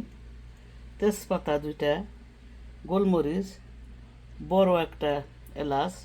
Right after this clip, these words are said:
আর কিছু লবঙ্গ নিয়েছি। এখন তেল দিয়ে দেবো, এটা হালকা একটু ভেজে নেব, কারণ বে-, এই তেলেই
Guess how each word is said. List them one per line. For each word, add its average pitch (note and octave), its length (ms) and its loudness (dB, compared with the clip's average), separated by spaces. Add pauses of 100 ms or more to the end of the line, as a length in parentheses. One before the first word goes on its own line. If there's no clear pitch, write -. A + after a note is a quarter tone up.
(920)
আর B2+ 240 -2 (560)
কিছু C3 420 -6 (800)
লবঙ্গ F3+ 380 4 (140)
নিয়েছি। C3+ 340 -4 (1040)
এখন C#3 200 -6 (100)
তেল E3+ 220 0
দিয়ে D#3 220 2
দেবো, C#3+ 360 -2 (1300)
এটা D#3+ 200 -4
হালকা D3+ 340 -2
একটু E3+ 240 -6
ভেজে C#3 280 0
নেব, E3 200 -2 (3750)
কারণ C3 340 -4 (840)
বে-, - 200 -4 (160)
এই G3 140 4
তেলেই F3 560 2